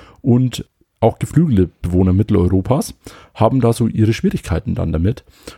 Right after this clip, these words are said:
Und es gibt noch eine weitere ganze Gruppe von fliegenden Bewohnern Mitteleuropas,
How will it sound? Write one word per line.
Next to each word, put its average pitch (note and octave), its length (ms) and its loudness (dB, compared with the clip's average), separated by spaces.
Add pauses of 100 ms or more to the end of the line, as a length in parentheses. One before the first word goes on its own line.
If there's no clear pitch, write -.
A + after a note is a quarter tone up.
Und B2 400 0
es - 120 -12
gibt - 240 -2
noch A2+ 260 0
eine F#2+ 300 -2
weitere G#2 300 2
ganze - 260 -6
Gruppe F2 340 -2
von E2 460 -2 (140)
fliegenden G#2+ 760 0 (180)
Bewohnern F#2 360 0
Mitteleuropas, G2 680 -2